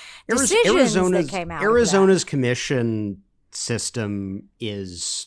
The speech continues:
Speaker 1: structurally broken in a fundamental way that guarantees it will be political,
Speaker 2: Mm-hmm.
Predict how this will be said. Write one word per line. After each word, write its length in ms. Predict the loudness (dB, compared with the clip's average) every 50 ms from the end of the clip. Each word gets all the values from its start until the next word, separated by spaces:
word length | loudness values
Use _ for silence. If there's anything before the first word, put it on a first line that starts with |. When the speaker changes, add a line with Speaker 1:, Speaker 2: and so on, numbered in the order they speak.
| _ _ _
Speaker 1:
structurally 880 | _ -12 -12 -12 -8 -4 -4 -4 -4 -4 -8 -8 -8 -6 -6 -6 -6 -8
broken 640 | -8 -10 -8 -8 -6 -8 -8 -6 -8 -8 -6 -6 -8
in 160 | -8 -8 -10
a 80 | -10
fundamental 800 | -10 -10 -8 -6 -4 -4 -4 -4 -4 -4 -6 -6 -10 -12 -14 -12
way 320 | -12 -10 -10 -10 -10 -12 -12
that 220 | -12 -14 -14 -14 _ _ _ _ _ -20 -8
guarantees 640 | -6 -4 -4 -4 -4 -6 -8 -10 -10 -8 -8 -8 -8 -10
it 100 | -12 -10
will 140 | -12 -12 -12
be 120 | -12 -16
political, 540 | -16 -20 -20 -20 -20 -20 -20 -20 -20 -20 _ _ _
Speaker 2:
Mm-hmm. 280 | -16 -16 -14 -14 -16